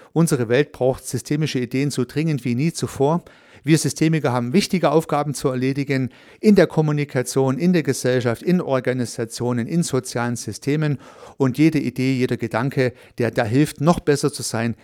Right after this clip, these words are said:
ist ja an sich hilfreich. So bemühe ich mich, immer neue Gedanken zu erforschen und diese Gedanken als Podcast-Episoden aufzubereiten und Ihnen praktische Tipps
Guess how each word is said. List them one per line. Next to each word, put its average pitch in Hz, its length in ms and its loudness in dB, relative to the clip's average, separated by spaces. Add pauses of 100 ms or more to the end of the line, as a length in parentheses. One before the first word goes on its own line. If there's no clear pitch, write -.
(140)
ist - 240 0
ja 123 120 2
an 120 140 -6
sich - 220 -10
hilfreich. - 540 -6 (100)
So 120 300 2 (340)
bemühe 170 340 10
ich 165 260 4
mich, 143 280 0 (360)
immer 202 220 8
neue 143 240 6
Gedanken 139 540 -2
zu - 160 -2
erforschen 208 560 4 (420)
und 156 340 4 (380)
diese 160 200 2
Gedanken 143 440 0
als 123 340 -2
Podcast-Episoden 135 1000 0
aufzubereiten 147 880 0
und 113 140 -4
Ihnen 135 240 -2
praktische 123 500 -6
Tipps - 320 -4